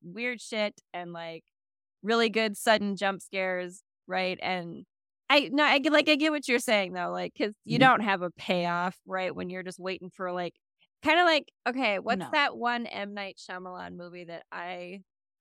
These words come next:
Speaker 1: I've never been a big fan of M. Night Shyamalan, I'm gonna be honest.
Speaker 2: I'm guessing, was it The Village?
Speaker 1: The Village.
Speaker 2: I was gonna say, it's usually that film.
Speaker 1: Uh, that,
Speaker 2: They
Speaker 1: it's
Speaker 2: don't
Speaker 1: the
Speaker 2: know. I
Speaker 1: only
Speaker 2: love The
Speaker 1: movie.
Speaker 2: Village. I thought it was
Speaker 1: Really?
Speaker 2: great.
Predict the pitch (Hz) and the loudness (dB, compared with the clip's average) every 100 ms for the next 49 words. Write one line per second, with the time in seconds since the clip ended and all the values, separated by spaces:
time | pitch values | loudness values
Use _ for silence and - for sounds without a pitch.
0 | - 262 214 202 190 175 196 165 180 170 | -14 -10 -10 -8 -8 -6 -6 -6 -8 -10
1 | - 175 175 165 175 170 170 165 - 170 | -8 -6 -6 -6 -6 -6 -10 -10 -8 -6
2 | 170 170 165 170 185 190 170 165 165 165 | -6 -8 -10 -10 -10 -10 -10 -10 -10 -10
3 | - - - - 117 110 120 113 120 98 | -14 -18 -10 2 4 8 8 6 2 2
4 | 110 101 110 104 - 95 87 80 80 90 | 6 6 6 2 2 0 0 -4 0 2
5 | 101 - _ _ _ - 240 214 208 208 | 0 -6 _ _ _ -2 -2 0 2 4
6 | 202 175 156 - - - _ _ _ _ | 4 0 -2 -10 -20 -20 _ _ _ _
7 | 110 110 123 113 - 104 78 92 110 127 | 6 6 6 6 4 2 4 4 4 6
8 | 139 143 107 107 98 104 71 - - 67 | 6 6 6 4 4 2 -2 -4 -16 -20
9 | _ _ _ _ _ - 254 233 269 - | _ _ _ _ _ 4 4 6 6 6
10 | 285 - 302 294 294 294 262 139 165 170 | 4 4 4 6 8 8 10 10 10 8
11 | 110 98 95 92 95 _ 170 190 104 - | 4 2 2 0 -4 _ 6 6 6 6
12 | 117 123 139 | 8 8 8